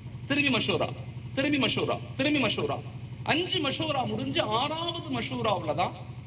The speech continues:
ஹஜரத் அபூபக்கர் ரலியல்லாஹு சொன்னாங்க, "சதக்த யா உமர், உமரே நீங்க உண்மையை சொல்லிட்டீங்க, கூப்பிடுங்க ஜைது இப்னு சாபித் ரலியல்லாஹுவை கூப்பிடுங்க, குர்ஆனை ஒன்று சேர்க்கக்கூடிய பொறுப்பை கொடுங்கன்னு" சொன்னாங்க. அந்த இடையில ஹஜரத் அபூபக்கர் ரலியல்லாஹு வஃபாத் ஆயிட்டாங்க, உமர்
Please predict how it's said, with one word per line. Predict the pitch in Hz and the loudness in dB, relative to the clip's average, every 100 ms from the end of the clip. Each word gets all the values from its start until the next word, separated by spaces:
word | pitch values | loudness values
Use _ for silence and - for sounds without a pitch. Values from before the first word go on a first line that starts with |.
| - | -2
ஹஜரத் | 185 233 226 - - - | 0 2 -2 -8 -12 -2
அபூபக்கர் | 208 269 277 262 | 0 2 0 0
ரலியல்லாஹு | 220 247 226 202 | 0 0 0 0
சொன்னாங்க, | 202 214 214 220 | -2 -2 -4 -2
"சதக்த | 220 214 - | -2 -2 2
யா | 226 208 202 | 4 4 2
உமர், | 226 214 - - - - - - - - | 0 0 -4 -12 -12 -12 -12 -12 -10 -4
உமரே | 202 262 262 | 2 4 6
நீங்க | 247 208 | 4 2
உண்மையை | 196 262 269 - | 0 2 2 2
சொல்லிட்டீங்க, | 196 175 165 143 131 - - - - - | -2 0 0 2 0 -6 -10 -10 -10 -8
கூப்பிடுங்க | 330 330 254 | -6 -2 2
ஜைது | 180 247 294 | 4 4 4
இப்னு | 277 240 | -2 2
சாபித் | 214 233 262 226 | 4 2 0 -2
ரலியல்லாஹுவை | 202 185 175 - | -2 0 0 -2
கூப்பிடுங்க, | 214 202 190 208 - - - - - | -4 -2 0 0 -2 -8 -10 -6 0
குர்ஆனை | 214 254 269 | 2 2 0
ஒன்று | 208 233 247 | -4 -4 -2
சேர்க்கக்கூடிய | 220 208 196 180 | -2 -2 -2 -2
பொறுப்பை | 175 202 214 208 | 0 -2 -2 -2
கொடுங்கன்னு" | 170 165 165 - | -2 -2 -4 -4
சொன்னாங்க. | - - - - - - - - - - - - - - - - - - - | -6 -6 -8 -10 -6 -6 -6 -10 -10 -10 -10 -10 -10 -10 -10 -10 -10 -4 0
அந்த | 220 233 | 2 4
இடையில | 233 269 277 262 196 175 | 4 2 0 0 0 -2
ஹஜரத் | 190 247 - 190 143 117 - - | -2 -4 -2 0 0 0 -4 -2
அபூபக்கர் | 208 240 262 240 | 2 4 4 4
ரலியல்லாஹு | 208 196 175 | 2 2 2
வஃபாத் | 170 220 214 | 2 2 2
ஆயிட்டாங்க, | 190 175 175 226 | 2 2 0 0
உமர் | 202 | 0